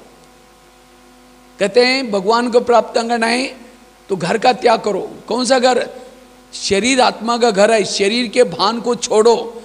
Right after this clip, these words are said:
सारे विकारों का problem, समस्या का problem देह का भान है।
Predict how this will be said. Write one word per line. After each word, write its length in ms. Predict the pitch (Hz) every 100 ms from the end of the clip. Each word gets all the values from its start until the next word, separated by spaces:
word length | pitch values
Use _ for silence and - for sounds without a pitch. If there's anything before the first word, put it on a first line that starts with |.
| - -
सारे 580 | - 180 208 220 262 269
विकारों 640 | 214 - 208 214 220 226
का 160 | 247 220
problem, 680 | 214 190 180 208 226 233 240 - -
समस्या 520 | - 196 214 214 240
का 140 | 220 208
problem 540 | 202 202 196 233 233
देह 260 | 175 180 202
का 180 | 220
भान 320 | 185 277 175
है। 140 | -